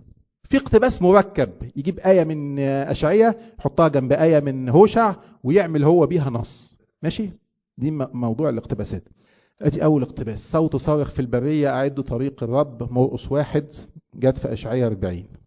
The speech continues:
"كما هو مكتوب في الانبياء، انا مرسل امامك وجهك ملاكي يهيئ طريقك قدامه"، جت في خروج تلاتة وعشرين، ملاخي تلاتة. "أَمَا قَرَأْتُمْ قط ما فَعَلَهُ دَاوُدْ، احتاج وجاعه"،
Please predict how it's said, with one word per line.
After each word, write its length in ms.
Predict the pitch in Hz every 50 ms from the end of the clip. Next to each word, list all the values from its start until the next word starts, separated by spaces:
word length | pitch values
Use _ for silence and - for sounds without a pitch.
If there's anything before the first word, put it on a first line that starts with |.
| _ _ _ _ _ _ _ _ -
"كما 200 | 147 135 139 135
هو 180 | 135 143 -
مكتوب 260 | 131 127 - - 151 135
في 100 | - 139
الانبياء، 360 | 135 127 127 127 139 143 147
انا 140 | 131 131 127
مرسل 360 | 131 143 139 - 135 127 117
امامك 420 | - 127 135 135 135 131 123 -
وجهك 360 | 139 131 123 120 113 113 113 - - -
ملاكي 520 | 123 117 131 139 147 147 - 160 160 156 - - - _ _ _ 127
يهيئ 280 | 117 123 135 139 143
طريقك 400 | - - 127 123 131 127 - 113 -
قدامه"، 440 | - 117 98 107 107 98 90 92 92 - _ _ _ _ _ -
جت 140 | 123 -
في 120 | - - 107
خروج 240 | - - 123 120 -
تلاتة 280 | - 117 117 - 123
وعشرين، 480 | 117 113 110 - - 143 143 156 165 151 - - - _ _ _ _ _ _ _ _
ملاخي 340 | - 107 107 120 123 - -
تلاتة. 420 | 117 - 120 117 110 98 - - - - - - _ _ _ _ _ _ _ _ _ _ _ _ _ _ -
"أَمَا 160 | 147 147 151 143
قَرَأْتُمْ 480 | - 147 143 156 - - - 147 131
قط 280 | 123 - 156 151 - 151
ما 100 | 143 135
فَعَلَهُ 420 | - 147 131 143 151 151 147 147
دَاوُدْ، 340 | 135 139 135 147 160 151 -
احتاج 400 | 139 - - - 147 147 143 147
وجاعه"، 600 | 139 139 135 143 151 147 143 143 139 131 151